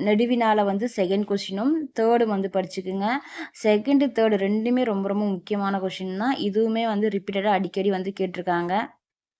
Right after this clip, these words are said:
இந்த குறுந்தொகை பாடலும் வந்து படிச்சுக்கோங்க. இதுவும் வந்து ஒரு சில எக்ஸாம்ல வந்து கேட்டிருக்காங்க. தேர்ட் லெசன்ல பார்த்தீங்கன்னா வந்து, ஆ, இலக்கணத்துல பார்த்தீங்கன்னா பகுபத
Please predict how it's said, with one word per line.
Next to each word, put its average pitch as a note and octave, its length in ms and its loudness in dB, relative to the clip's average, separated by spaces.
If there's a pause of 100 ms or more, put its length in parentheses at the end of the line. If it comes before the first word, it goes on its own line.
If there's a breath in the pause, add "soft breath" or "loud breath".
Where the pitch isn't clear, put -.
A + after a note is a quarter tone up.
(1080)
இந்த A#3+ 260 0
குறுந்தொகை B3 560 2
பாடலும் G3+ 420 0
வந்து F#3 220 -2
படிச்சுக்கோங்க. F#3 600 -2
இதுவும் G#3 420 0
வந்து F#3+ 220 -4
ஒரு F#3+ 120 -2
சில F3+ 180 -4
எக்ஸாம்ல G3 320 -4
வந்து F3 240 -4
கேட்டிருக்காங்க. F3 640 -6 (1400)
தேர்ட் A3 200 6
லெசன்ல G#3 380 0
பார்த்தீங்கன்னா F#3+ 480 -4
வந்து, F#3 320 -4 (480 loud breath)
ஆ, G3 120 0 (140)
இலக்கணத்துல A3 560 2
பார்த்தீங்கன்னா G3 400 -2
பகுபத G#3+ 460 2